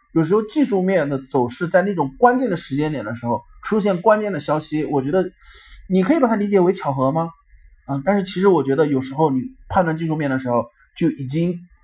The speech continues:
不太在乎这个消息面了。而这个消息面在这种关键的时候出来，啊，也是完完全全的配合了消息面，这将好是这个欧元蝴蝶反转的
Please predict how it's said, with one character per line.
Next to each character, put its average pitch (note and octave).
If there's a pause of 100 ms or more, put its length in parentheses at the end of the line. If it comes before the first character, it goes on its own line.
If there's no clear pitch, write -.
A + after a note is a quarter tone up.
(160)
不 D3+
太 F3
在 F3+
乎 C#3
这 C3+
个 B2+
消 C3
息 B2+
面 A#2+
了。 - (240)
而 -
这 A3
个 G3+
消 G3+
息 G3
面 F3+
在 F3+
这 F#3+
种 D#3+
关 B3
键 A#3+
的 D#3+
时 D3
候 E3
出 -
来， B2+ (500)
啊， A#2+
也 D3
是 F#3+ (800)
完 F#3+
完 A3
全 F#3+
全 E3+
的 D#3+
配 D4
合 C3
了 A#2+
消 B2
息 B2+
面， G#2+
这 -
将 G#3+
好 B2+
是 C3+ (720)
这 C#3
个 B2
欧 G3
元 D#3+ (540)
蝴 F3+
蝶 E3+
反 D3+
转 C3
的 A2+